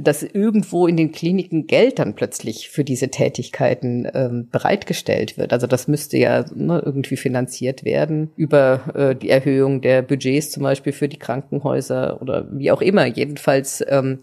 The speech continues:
ist das überhaupt nicht zu sehen und das, die zweite, äh, Bezahlung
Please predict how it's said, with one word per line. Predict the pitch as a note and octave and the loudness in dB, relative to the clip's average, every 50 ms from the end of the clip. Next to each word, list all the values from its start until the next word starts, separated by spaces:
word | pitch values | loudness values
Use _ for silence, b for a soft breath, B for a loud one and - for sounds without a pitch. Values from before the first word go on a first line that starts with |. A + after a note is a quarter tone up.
| B B B F#3+ E3 B B B | B B B -16 -16 B B B
ist | - - - - | -4 -2 2 2
das | D#3+ D#3 D#3 - | 2 2 2 -2
überhaupt | D#3+ - D#3 C#3 C3+ C#3+ - - | -4 -2 0 2 2 0 0 -2
nicht | D3+ C#3+ - - | -4 -4 -4 -6
zu | - D3+ | -6 -6
sehen | C3+ A2+ A2+ B2+ D3 F#3+ G#3 G3+ | -4 0 0 2 2 4 4 2
und | F#3 E3 - | 2 2 0
das, | D3+ D3+ - - - | -2 -2 -4 -8 -6
die | - D3 | -6 -6
zweite, | D3 - - D3 A#2 G#2+ A2+ D3 - - E3+ D#3 D3+ D3 D#3 | -6 -4 0 2 4 4 4 2 2 2 2 4 4 2 2
äh, | - D3 D3 | 2 0 0
Bezahlung | C#3 - D3 - - - C#3+ C3 C3+ D3 D3+ D3 D3+ D3+ D3+ | 0 -2 -4 -4 0 2 2 4 4 4 2 2 0 0 -2